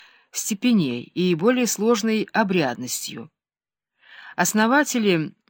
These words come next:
шотландского масонства утверждали, что следует более древним традициям, связывая происхождение масонов с историей духовно-рыцарских орденов.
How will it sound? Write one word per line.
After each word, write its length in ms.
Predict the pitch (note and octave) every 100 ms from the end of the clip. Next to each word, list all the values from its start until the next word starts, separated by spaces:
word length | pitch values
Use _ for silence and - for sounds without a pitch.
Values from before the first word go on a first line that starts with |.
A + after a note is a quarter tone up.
| -
шотландского 680 | E3+ G#3 G3+ F3 D3 - E3+
масонства 720 | F#3+ G#3 E3 C3 - C#3 C#3
утверждали, 540 | F#3 G3 G3 F#3 B3+
что 220 | A#3 - A3+
следует 420 | G3+ B3 A#3 G3+
более 280 | G#3+ A#3 G#3+
древним 420 | G#3 B3 G3+ F3
традициям, 840 | D#3+ D3+ C#3+ B2+ - B2 B2 A#2+ - - - -
связывая 500 | - F#3 E3+ E3+ E3
происхождение 800 | E3+ D#3+ - F3+ D#3 E3 D3+ D3+
масонов 520 | E3+ - C4+ C4+ A3+
с 80 | G#3
историей 600 | G3 B3+ C4 A#3+ A#3 - - -
духовно-рыцарских 1200 | D#3+ F#3+ - C4 A#3 G#3+ A#3 - G#3+ - A3 G#3+ -
орденов. 720 | G#3 G3 A3+ G3+ A2+ - -